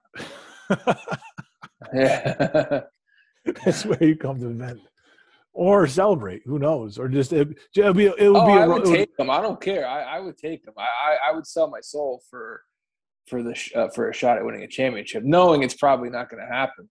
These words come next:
Speaker 1: It would be a
Speaker 2: So
Speaker 1: hell of a roller coaster, though.
Speaker 2: Oh, yeah.
Speaker 1: Just the
Speaker 2: Oh,
Speaker 1: roller
Speaker 2: yeah.
Speaker 1: coaster ride would be worth it. To, to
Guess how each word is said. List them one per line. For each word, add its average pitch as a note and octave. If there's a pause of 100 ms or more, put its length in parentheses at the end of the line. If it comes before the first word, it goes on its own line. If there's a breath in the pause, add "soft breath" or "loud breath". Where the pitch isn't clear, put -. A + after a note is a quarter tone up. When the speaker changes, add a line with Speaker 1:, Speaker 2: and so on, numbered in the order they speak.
(120)
Speaker 1:
It D#3
would D3+
be D3+
a C3
Speaker 2:
So -
Speaker 1:
hell C#3
of A#2+
a A#2+
roller B2
coaster, G#2
though. F#2 (960)
Speaker 2:
Oh, G3+
yeah. C3+
Speaker 1:
Just E3
the F3+
Speaker 2:
Oh, D3+
Speaker 1:
roller D#3
Speaker 2:
yeah. C#3
Speaker 1:
coaster B2+
ride A2+
would G#2
be G2+
worth G#2+
it. D#2 (100)
To, G#2
to F#2+